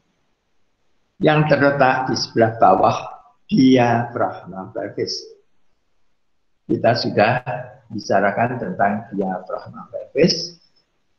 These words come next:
pada waktu membicarakan tentang cavitas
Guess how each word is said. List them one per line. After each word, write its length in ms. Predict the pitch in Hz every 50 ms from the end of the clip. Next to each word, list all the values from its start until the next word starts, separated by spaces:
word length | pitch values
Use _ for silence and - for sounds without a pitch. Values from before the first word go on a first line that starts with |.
| _ _ _ _ _ _ _
pada 400 | _ 104 107 - - - 101 -
waktu 320 | - 104 101 - - - 110
membicarakan 1200 | 101 98 92 95 101 - - - - - - 113 101 101 95 - - 95 95 98 95 95 101 -
tentang 560 | - 90 90 98 92 92 90 90 87 - - _ _ _ _ _
cavitas 960 | - 131 143 147 - - - - - - 101 98 - - - - - -